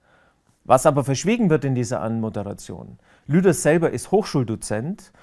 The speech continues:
und seit vielen Jahren schon Berater der Bundesregierung. Also wenn man diese Fakten vielleicht auch noch am Anfang erwähnt hätte,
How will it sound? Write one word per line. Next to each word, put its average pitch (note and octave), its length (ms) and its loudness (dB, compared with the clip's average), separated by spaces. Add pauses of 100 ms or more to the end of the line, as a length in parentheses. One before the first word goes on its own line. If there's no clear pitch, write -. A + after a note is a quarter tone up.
(160)
und C3 240 -2
seit B2+ 180 2
vielen G3 240 0
Jahren D#3+ 260 0
schon D3 160 -4
Berater C3 420 2
der B2 100 0
Bundesregierung. G#2+ 800 -2 (480)
Also A#2+ 280 0 (260)
wenn C#3 240 2
man C#3+ 200 2
diese G3 280 -2
Fakten E3 460 0
vielleicht C3 420 -4
auch G#3 280 4
noch E3 160 2
am D3+ 160 0
Anfang C3 340 -2
erwähnt A2 400 -2
hätte, B2 320 -2